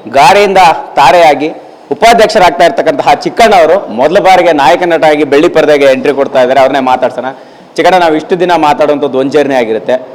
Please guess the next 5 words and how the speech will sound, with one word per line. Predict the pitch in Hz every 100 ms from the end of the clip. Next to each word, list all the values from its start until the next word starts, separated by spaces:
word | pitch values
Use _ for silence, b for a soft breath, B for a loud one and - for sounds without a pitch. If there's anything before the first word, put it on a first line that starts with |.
| - -
but | 139
ಇವತ್ತೊಂದು | 175 180 165 135 120 101 -
ಸ್ಪೆಷಲ್, | - 135 123 160 156 123
ಆ, | - - - 98 101 95 - - -
ಮೂಮೆಂಟು. | 139 147 131 120